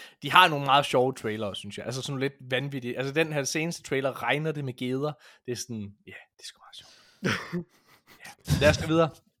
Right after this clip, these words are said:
Speaker 1: Øh, den fjerde august, det er lige om lidt. Det er den her uge, faktisk. Øh, der kommer der nye baner til Mario Kart otte Deluxe Edition. Der, hvis du har, øhm, det her Season Pass, der hedder Kort. Hvad fuck hedder det? Det hedder, øh,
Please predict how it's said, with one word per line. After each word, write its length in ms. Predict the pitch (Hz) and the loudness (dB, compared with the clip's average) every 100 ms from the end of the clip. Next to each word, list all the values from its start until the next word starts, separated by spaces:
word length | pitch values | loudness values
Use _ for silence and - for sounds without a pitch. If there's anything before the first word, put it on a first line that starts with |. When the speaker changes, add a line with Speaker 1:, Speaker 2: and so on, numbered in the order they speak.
| _ _ _ - 262 240 202 - - - | _ _ _ -4 -4 -4 -12 -16 -18 -14
Speaker 1:
Øh, 920 | 160 165 165 165 160 156 151 151 147 | 2 6 8 8 6 4 4 2 2
den 100 | 196 | 2
fjerde 160 | 262 311 | 6 6
august, 460 | 208 262 - - | 6 2 0 -8
det 100 | 320 | -4
er 40 | 139 | -4
lige 140 | - | -4
om 60 | 190 | -4
lidt. 240 | 185 - - | -4 -4 -12
Det 60 | - - | -10 -6
er 60 | 151 | -6
den 80 | |
her 60 | 113 | -8
uge, 200 | 98 214 | -10 -8
faktisk. 380 | - 113 - 107 _ - - _ | -8 -10 -12 -16 _ -20 -20 _
Øh, 280 | 160 156 147 - | 4 6 4 2
der 180 | 247 | -2
kommer 320 | 160 - 220 139 | 0 0 0 0
der 140 | 120 | -4
nye 340 | 127 143 214 262 | -4 -4 -4 -4
baner 280 | 120 113 151 | -6 -6 -6
til 300 | 170 131 160 - | -6 -8 -8 -12
Mario 600 | 120 170 262 214 160 156 | -2 4 4 4 -2 -4
Kart 480 | - - 104 - - | -6 -10 -10 -12 0
otte 480 | 220 226 262 294 254 202 | 8 10 10 6 -2 -4
Deluxe 360 | 190 233 - | -4 -2 -6
Edition. 300 | 185 185 190 180 | -4 -4 -4 0
Der, 220 | 196 185 | 2 2
hvis 120 | 175 | 0
du 120 | 190 | -8
har, 280 | 170 196 139 | 0 2 4
øhm, 260 | 123 113 110 _ _ 135 | 0 -6 -14 _ _ -4
det 80 | |
her 180 | 135 113 | -2 -2
Season 360 | - 247 294 226 | -2 -6 -8 -2
Pass, 300 | 202 185 196 | 0 0 -2
der 100 | 156 | -6
hedder 260 | 147 120 113 | -4 -2 -4
Kort. 340 | - 170 208 - - _ _ _ | 0 0 0 -8 -18 _ _ _
Hvad 100 | - | -12
fuck 160 | - 139 | -6 -4
hedder 160 | 127 95 | -4 -6
det? 80 | 95 | -10
Det 100 | 139 | -8
hedder, 220 | 139 131 120 | -2 0 0
øh, 280 | 113 113 107 | 0 -2 -6